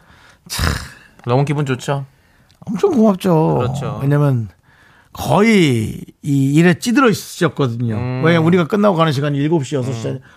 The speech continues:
Speaker 2: 뭐, 과-, 그 표현이 과언이 아니죠.
Speaker 1: 네네.
Speaker 2: 이 찌들어 있다는 표현이.
Speaker 1: 네네.
Speaker 2: 아침부터 배달하셨을 텐데.
Speaker 1: 그럼요.
Speaker 2: 예.
Speaker 1: 예.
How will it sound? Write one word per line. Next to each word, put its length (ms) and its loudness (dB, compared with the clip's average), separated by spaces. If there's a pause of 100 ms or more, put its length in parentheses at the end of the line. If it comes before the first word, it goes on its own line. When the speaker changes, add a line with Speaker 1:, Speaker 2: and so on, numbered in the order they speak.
Speaker 2:
뭐, 300 0 (460)
과-, 260 0 (100)
그 140 -4
표현이 280 2
과언이 300 0
아니죠. 400 -2 (100)
Speaker 1:
네네. 340 -2
Speaker 2:
이 360 0 (280)
찌들어 300 -2
있다는 220 -4
표현이. 220 -4
Speaker 1:
네네. 440 -2
Speaker 2:
아침부터 420 -2
배달하셨을 600 -4
텐데. 120 -8
Speaker 1:
그럼요. 420 -6
Speaker 2:
예. 420 -12
Speaker 1:
예. 40 -16